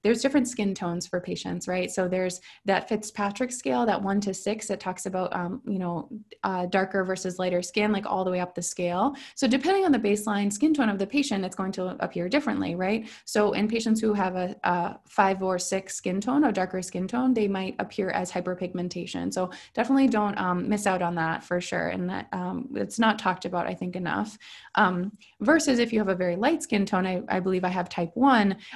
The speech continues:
Um, for me, it would be a very, uh, like, a brighter red color, uh, potentially. Um, and so, um,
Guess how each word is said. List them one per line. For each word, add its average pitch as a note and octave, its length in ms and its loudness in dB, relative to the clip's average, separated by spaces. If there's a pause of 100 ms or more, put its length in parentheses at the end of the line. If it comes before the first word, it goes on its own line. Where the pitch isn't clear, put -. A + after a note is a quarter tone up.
Um, F#3 200 2
for F#3 200 0
me, G3+ 260 2
it F#3+ 100 2
would F3 200 -2
be F#3 340 -2
a F3+ 180 2
very, E3+ 520 -2
uh, F3 160 0
like, F3+ 120 -4
a F3+ 80 0
brighter F3 360 2
red E3 260 -2
color, - 480 -4 (720)
uh, F#3+ 180 2
potentially. G#3 720 0 (360)
Um, G3 380 4
and A3 240 10
so, A#3 640 4
um, G3+ 320 6